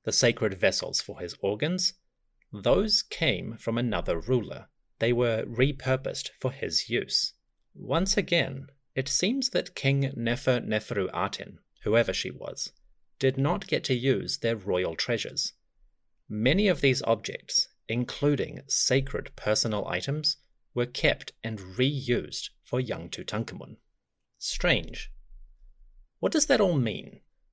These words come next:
Well, we're not sure. On the surface, it just means that King Nefer Neferu Aten was buried with a different set of equipment.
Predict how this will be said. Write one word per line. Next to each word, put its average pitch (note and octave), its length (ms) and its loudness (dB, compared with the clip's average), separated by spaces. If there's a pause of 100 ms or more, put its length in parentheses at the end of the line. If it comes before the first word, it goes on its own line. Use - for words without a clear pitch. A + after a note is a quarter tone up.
(100)
Well, D3 340 4 (340)
we're C#3+ 140 0
not G#3+ 220 2
sure. - 440 2 (580)
On G#3+ 140 6
the D4+ 80 2
surface, - 720 2 (120)
it C3+ 100 0
just - 300 0
means B2 360 2
that - 280 -6 (100)
King D#3 380 -2
Nefer A#2+ 440 2
Neferu F#2+ 540 -4
Aten B2 540 -4 (100)
was A#2+ 220 -2
buried C3+ 500 4
with A#2+ 180 -6
a A#2 60 0
different B2 460 -2
set - 380 0
of F#2+ 100 -4
equipment. - 600 -8